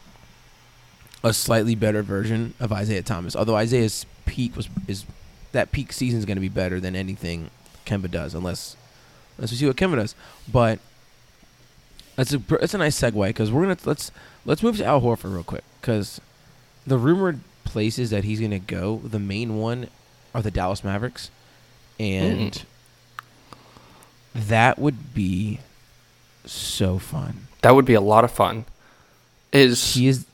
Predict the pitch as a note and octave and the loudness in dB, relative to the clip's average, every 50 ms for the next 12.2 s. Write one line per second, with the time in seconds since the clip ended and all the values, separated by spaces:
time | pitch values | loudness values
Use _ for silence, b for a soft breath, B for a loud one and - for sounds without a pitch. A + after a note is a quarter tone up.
0 | _ _ _ - B2+ C3 C3 B2 - - - A#2+ B2+ A#2 A2+ B2 C#3+ E3+ - - | _ _ _ -2 0 0 0 0 -2 -6 0 4 6 6 8 6 6 2 -2 -12
1 | - - - - - - - - - - - - - - - - C3+ C3 A#2+ - | -20 -20 -20 -20 -20 -20 -20 -20 -14 -12 -12 -12 -14 -16 -8 2 4 4 4 6
2 | - - D3+ D#3+ D#3+ - - F3+ D#3 B2+ C3+ A#2+ A#2+ A#2+ - - B2 A#2 - - | 6 4 4 4 4 2 2 2 2 6 8 8 8 8 6 4 2 2 2 4
3 | - - C#3 - E3 F#3 F#3 E3 - - C#3 A#2+ A2+ G#2+ G2 - - - - - | 6 6 6 6 6 4 4 2 4 6 8 8 10 10 8 6 2 -4 -8 0
4 | - C#3 B2 - - A#2+ A2+ - A2+ A2 - A2 - - G2+ - - C#3 A#2+ A2+ | 2 2 4 8 8 8 8 8 4 0 0 0 0 0 -2 2 6 6 8 8
5 | G#2 G2+ - - - E3+ E3 - _ - - G#2+ A2 A#2 - - - - - - | 6 4 0 -2 -8 -14 -18 -12 _ 2 4 4 4 4 2 0 -4 -14 -14 -14
6 | - - - - - _ _ b b b b b b b b b b b - - | -16 -16 -20 -20 -20 _ _ b b b b b b b b b b b -6 -4
7 | - C3 B2+ E3 E3 F#3+ G3+ F#3+ F3 - - C#3 C3+ B2 - - A#2 A2+ G#2+ A#2 | -2 4 6 6 6 6 6 2 0 -2 4 4 4 4 6 4 2 4 4 4
8 | A#2+ A2+ - A2+ A2 A2 A2 G#2+ G#2 G2+ G#2 F#2+ F#2 - - - _ _ _ _ | 4 4 6 6 6 8 8 8 6 6 4 2 0 -2 -6 -12 _ _ _ _
9 | _ - - - - A#2 A#2 A#2 A2+ A2 G#2+ A2 A2+ G#2+ - - - A2+ G#2+ G#2 | _ -2 -2 0 2 2 2 4 4 4 4 4 2 2 0 -2 0 2 4 4
10 | G2+ G2+ G2 G#2 G#2 - - G#2+ G2+ G2+ G2 G2 - - G#2 F#2+ F#2+ G2 G2 - | 4 4 4 2 2 2 2 2 2 2 0 0 -2 0 0 2 2 2 2 0
11 | - D#3 - - F3+ - - - - - - - - A2+ G#2+ - - - B2+ E2+ | -2 -4 -6 -6 -6 -6 -8 -8 -8 -8 -10 -10 -8 -6 -6 -6 -6 -8 -6 -6
12 | E2+ E2+ - | -6 -6 -6